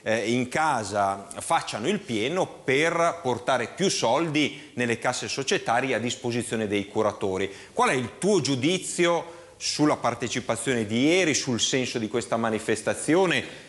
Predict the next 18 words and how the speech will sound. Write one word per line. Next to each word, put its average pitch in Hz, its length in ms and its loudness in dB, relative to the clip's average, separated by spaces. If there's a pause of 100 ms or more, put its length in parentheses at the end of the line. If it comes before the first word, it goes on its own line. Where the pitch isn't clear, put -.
(160)
sullo 180 560 4
stato 151 320 0
d'animo 107 460 0
anche 110 320 -2
della 95 160 -2
comunità 98 420 -4
crociata? 90 540 -4
È 165 40 4
una 185 220 2
visaglia 165 500 2
di 135 140 -2
quello 165 180 0
che 143 120 -2
potrebbe 135 420 -2
accadere 127 360 0
il 113 100 -2
prossimo 120 480 0
anno? 98 640 -2